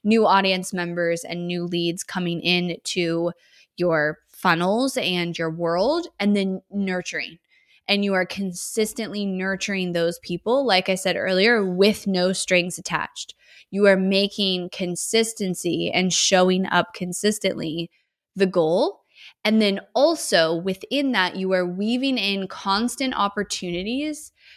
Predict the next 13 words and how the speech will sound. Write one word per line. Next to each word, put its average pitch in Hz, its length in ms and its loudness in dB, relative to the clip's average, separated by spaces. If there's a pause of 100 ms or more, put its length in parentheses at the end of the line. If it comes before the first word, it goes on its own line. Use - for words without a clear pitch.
(100)
very 262 460 6
naturally 208 1080 -2 (260)
for 220 200 0
them 202 260 2
to - 100 -6
buy 180 240 2
your 170 240 -2
offer. - 380 -6 (360)
You'll 240 260 6
notice 240 580 0
on 196 280 -2
this 185 240 2
podcast, 160 720 -6